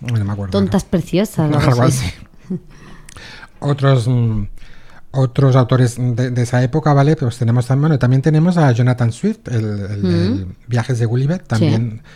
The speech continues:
Speaker 1: es nacido en ese periodo de, del siglo dieciocho y sus, sus libros, pues, son claramente cómicos.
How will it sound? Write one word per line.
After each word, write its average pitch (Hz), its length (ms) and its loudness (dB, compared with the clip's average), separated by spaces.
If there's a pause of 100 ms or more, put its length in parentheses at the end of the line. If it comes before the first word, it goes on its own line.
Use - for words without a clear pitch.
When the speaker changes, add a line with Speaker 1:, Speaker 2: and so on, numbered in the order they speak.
(140)
Speaker 1:
es 113 140 -4
nacido 120 280 -2
en 120 80 0
ese 123 200 0
periodo 117 480 0
de, 104 400 0 (460)
del 113 240 -6
siglo 117 260 -2
dieciocho 117 600 -2
y 95 300 -4
sus, - 180 -20
sus - 380 -14
libros, 101 280 -8
pues, 110 160 -8
son 101 240 -6
claramente 101 540 -4
cómicos. 104 500 -8